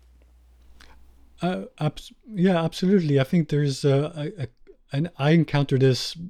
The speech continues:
when I'm wearing my, my, my teaching hat too, is that,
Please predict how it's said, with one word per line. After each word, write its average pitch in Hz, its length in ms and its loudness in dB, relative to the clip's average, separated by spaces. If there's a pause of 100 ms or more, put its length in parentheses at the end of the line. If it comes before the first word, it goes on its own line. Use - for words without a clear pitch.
(300)
when 123 320 2
I'm 117 160 2
wearing 117 320 2
my, 107 260 0
my, 104 420 -6
my 107 240 -8
teaching - 420 -6
hat 95 420 -10 (120)
too, 110 380 -4
is 104 260 -6
that, 104 380 -6